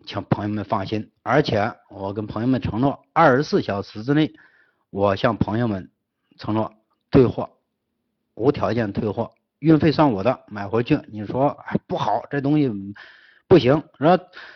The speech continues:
再一个，我向朋友们承诺，你买回去，你在原价格的基础上加百分之二十。例如你一千块钱买来了，你跟朋友们说，我这个买的一千二，你看值不值？如果有人说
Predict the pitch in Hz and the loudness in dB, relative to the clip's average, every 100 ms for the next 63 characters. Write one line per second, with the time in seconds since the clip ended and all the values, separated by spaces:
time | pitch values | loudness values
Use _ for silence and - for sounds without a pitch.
0 | _ - 226 208 190 - 120 127 - 180 | _ 8 10 10 8 6 4 6 6 4
1 | - 202 180 - 143 170 - - 127 135 | 6 4 4 4 2 2 0 -4 4 6
2 | 139 131 120 156 185 160 - 117 123 180 | 8 6 6 6 6 2 2 -2 2 4
3 | 143 110 131 175 180 117 110 135 - 185 | 4 4 4 6 4 4 2 0 0 -2
4 | 139 113 123 - - - - _ _ _ | 0 0 0 -4 -20 -20 -20 _ _ _
5 | _ - 185 185 156 - 104 127 175 147 | _ 2 6 8 6 2 2 4 6 6
6 | - 127 - _ 123 165 143 147 - 120 | 4 -2 -2 _ 0 4 6 6 2 -2
7 | 135 185 160 165 143 131 123 107 110 131 | 0 0 2 4 4 4 4 2 2 2
8 | 120 - 110 104 135 - 120 135 120 127 | 0 -6 -8 -2 -4 -2 0 2 2 2
9 | 131 - - - - _ _ _ _ _ | 2 -2 -20 -20 -20 _ _ _ _ _
10 | - 160 196 190 175 151 170 170 175 185 | 4 8 10 10 8 8 6 6 6 6
11 | 120 127 127 107 120 101 90 - 135 175 | 4 2 0 2 0 -2 -6 -8 0 4
12 | 196 180 156 165 175 | 8 10 10 8 6